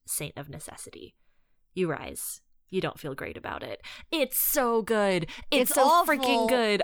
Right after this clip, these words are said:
Speaker 1: I'm
Speaker 2: <laughs>
Speaker 1: obsessed with it. Um, Ianthe, we did confirm this just before recording today, is not
Speaker 2: <laughs>
Speaker 1: canonically the saint of necessity.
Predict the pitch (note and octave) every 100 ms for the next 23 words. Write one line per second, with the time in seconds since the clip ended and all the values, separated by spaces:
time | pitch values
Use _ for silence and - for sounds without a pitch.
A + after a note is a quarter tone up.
0 | - G#3+ F#4 D#4 - D#4+ A3 - A3 G#3+
1 | G3 E3 - - - - G3+ F#3+ A#3+ C4
2 | C#4 D4 A#3 A3 A#3 - G#3+ - G3+ F#3+
3 | - F3 G3+ - - F#3 - F3 E3+ E3+
4 | G3+ G3+ G#3+ F3+ F#3 - D3 C4 B3 B3
5 | D4+ A#3 B3 B3 - C#4 G3 F#3+ - F3
6 | E3+ F3+ E3+ - D#3 D#3 - D3+ - D3+
7 | C#3+